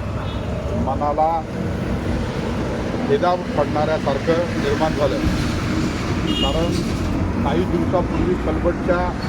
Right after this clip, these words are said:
ठिकाणचं वातावरण पाहिलं, त्या वातावरणामध्ये निवडणुकीच्या पिरियडमध्ये ज्या पद्धतीनं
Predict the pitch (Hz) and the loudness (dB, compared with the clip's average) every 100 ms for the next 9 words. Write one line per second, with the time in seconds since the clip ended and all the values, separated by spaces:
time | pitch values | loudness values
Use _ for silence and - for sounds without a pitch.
0 | - - 170 170 - 170 151 147 170 170 | -2 0 0 0 2 2 0 2 2 2
1 | 170 170 147 151 123 - - - - - | 0 -2 -2 0 0 0 -2 -2 -2 -2
2 | - - - - - - - - - - | -2 -4 -4 -6 -6 -8 -8 -8 -6 -6
3 | - 165 165 170 156 160 170 170 170 170 | -6 -2 0 2 0 0 0 0 -2 -2
4 | 165 170 185 160 156 170 165 151 165 175 | 0 0 0 0 -2 -2 -2 -4 -2 -2
5 | - 147 170 165 165 180 160 160 - - | -2 -2 -2 -2 0 0 0 -2 -2 -4
6 | - 175 165 180 | -4 -2 0 0